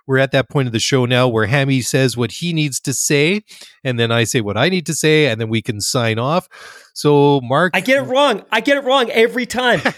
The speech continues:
Speaker 2: If you like what you hear and you listen on Spotify, we would love if you could give us a five-star review. And if you listen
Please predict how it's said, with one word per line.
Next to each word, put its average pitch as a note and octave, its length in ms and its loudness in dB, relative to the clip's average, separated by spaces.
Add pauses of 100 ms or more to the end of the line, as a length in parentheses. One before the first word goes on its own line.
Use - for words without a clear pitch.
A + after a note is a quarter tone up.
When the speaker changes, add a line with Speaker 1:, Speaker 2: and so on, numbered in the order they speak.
(200)
Speaker 2:
If A3 340 2
you A#3 240 -4
like A3+ 460 -2 (120)
what D#3+ 320 0
you G3+ 140 -6
hear E3+ 460 -4 (160)
and B2 180 -4
you B2 140 -2
listen C#3+ 480 0 (100)
on B2 420 2
Spotify, B2 840 -2
we B2+ 120 -4
would G#2 200 -4
love A#2 260 2
if - 140 -12
you A2+ 80 -6
could G2+ 140 -10
give A2+ 180 0
us A2 180 -2
a G#2 140 0
five-star G#2 560 -4
review. G#2+ 540 -8
And G2+ 100 -6
if G2+ 140 -6
you A2+ 80 -8
listen C3+ 440 -4